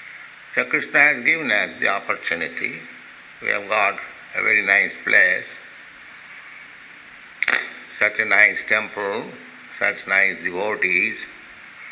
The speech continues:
and sincere worker। Such kind of temples and workers required everywhere। But it is not at all difficult।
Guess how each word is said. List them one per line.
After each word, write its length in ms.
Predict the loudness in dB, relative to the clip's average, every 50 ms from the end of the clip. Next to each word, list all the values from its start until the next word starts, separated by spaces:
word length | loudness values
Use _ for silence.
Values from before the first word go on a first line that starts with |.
| -18 -18 -18 -18 -20 -20 -20 -20 -20 -10 -4
and 420 | -2 2 4 4 4 4 2 0 -2
sincere 540 | -2 -2 -2 -2 -2 0 2 2 2 0 2
worker। 500 | 4 4 4 4 4 2 2 2 2 0 -2 -6 -8 -8 -8 -10 -10 -12 -16 -18 -18 -18 -10 -2 2
Such 240 | 4 4 4 2 -2 -2 2
kind 640 | 4 6 6 6 4 4 2 -2 -6 -10 -12 -12 -14 -16 -18 -20 -20 -20 -20 -20 -20 -20 -18 -6 0 2
of 180 | 4 4 2 2 2 2
temples 640 | 4 4 2 0 -6 -8 -6 -6 -6 -6 -6 -4 0
and 320 | 0 2 2 0 -2 -6 -10 -4
workers 640 | -2 0 0 0 0 -2 -2 -2 0 0 -2 -4 -8 -8 -2 -2 -2
required 480 | 0 0 0 2 2 4 2 2 0 -2 -8 -18 -20 -20 -20 -20 -20 -20 -20 -20 -20 -4 0 0
everywhere। 480 | 2 2 0 -4 -10 -14 -16 -16 -16 -18 -20 -20 -20 -20 -20 -20 -20 -20 -20 -20 -20 -20 -20 -20 -20 -20 -20 -20 -20 -20 -20 -20 -20 -20 -20 -20 -20 -20 -20 -20 -20 -16 -4 -2
But 160 | 0 0 0
it 120 | -2 -2
is 140 | -4 -4 -2
not 220 | 0 0 0 2
at 160 | 0 0 0 -2
all 140 | -4 -2
difficult। 500 | -2 -2 -2 -2 -4 -4 -4 -4 -6 -6